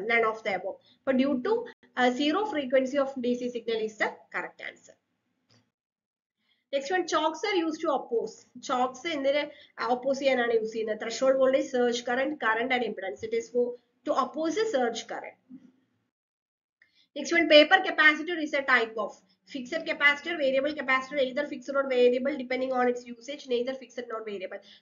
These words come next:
Paper capacitor, നമ്മൾ types of capacitor-ിൽ പഠിക്കുന്നതാണ്. Paper capacitor is a type of fixed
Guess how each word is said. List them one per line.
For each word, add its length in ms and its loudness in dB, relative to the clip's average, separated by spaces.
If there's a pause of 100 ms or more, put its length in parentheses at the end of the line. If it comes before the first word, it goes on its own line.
Paper 320 0
capacitor, 540 -2 (280)
നമ്മൾ 140 2 (140)
types 240 0
of 140 -12
capacitor-ിൽ 540 -2 (100)
പഠിക്കുന്നതാണ്. 640 -4 (140)
Paper 300 -6
capacitor 440 -4 (100)
is 140 -10
a 40 -10 (100)
type 340 -4
of 80 -4 (600)
fixed 320 0